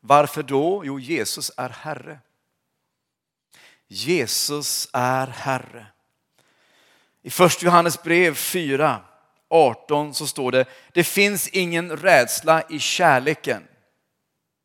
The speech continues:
Och kärleken här är inte något ytligt, utan det är en person.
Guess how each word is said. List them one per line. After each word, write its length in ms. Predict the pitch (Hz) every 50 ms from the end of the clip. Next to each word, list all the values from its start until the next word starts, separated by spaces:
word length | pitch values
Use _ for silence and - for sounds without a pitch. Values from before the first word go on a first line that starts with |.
| _ _ _ _ _ _ _ _ _ _ _ _ _ _ _ _ _
Och 100 | 123 123
kärleken 600 | - - 180 165 139 123 123 135 - - 156 147
här 580 | 135 127 156 147 123 107 107 117 147 160 151 _ _ _ _ _ _ _ _ _ _ _ _ _ _ _ _ -
är 120 | 131 127 135
inte 240 | 139 131 110 -
något 180 | 123 127 - -
ytligt, 520 | 143 135 117 101 - _ - 131 131 120
utan 200 | 120 110 123 117
det 80 | 110 117
är 20 |
en 80 | 113 110
person. 600 | _ - - 143 - - - 170 127 98 90